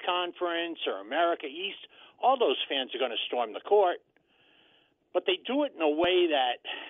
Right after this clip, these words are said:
it's a different type of way than what I saw yesterday. Um, I got a question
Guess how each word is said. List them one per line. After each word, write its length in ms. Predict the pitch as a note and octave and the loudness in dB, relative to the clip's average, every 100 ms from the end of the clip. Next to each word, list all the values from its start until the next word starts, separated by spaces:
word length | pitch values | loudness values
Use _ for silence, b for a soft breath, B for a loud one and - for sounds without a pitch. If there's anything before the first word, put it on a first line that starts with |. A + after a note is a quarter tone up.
| B B B B B B B | B B B B B B B
it's 180 | - - | -14 -12
a 60 | D3+ | -2
different 340 | G#3 G3+ C#3 | -2 0 -4
type 200 | D3+ F3+ | -4 -2
of 100 | C3+ | -4
way 240 | G#2+ A2 G#2+ | -4 -4 -4
than 220 | A2+ A2 | -6 -4
what 120 | A#2+ | -2
I 120 | A#2 G#2 | -2 -4
saw 140 | C#3 A2+ | -4 -4
yesterday. 640 | A2+ D#3+ - G#2 F#2 - _ B B B B | -2 -6 -6 -10 -8 -10 _ B B B B
Um, 440 | D3+ C#3+ C#3 C#3 - _ - | 0 0 0 -6 -14 _ -2
I 60 | |
got 140 | C#4 D4 | 2 2
a 60 | |
question 440 | - G3+ G3 F3+ | 2 2 2 -2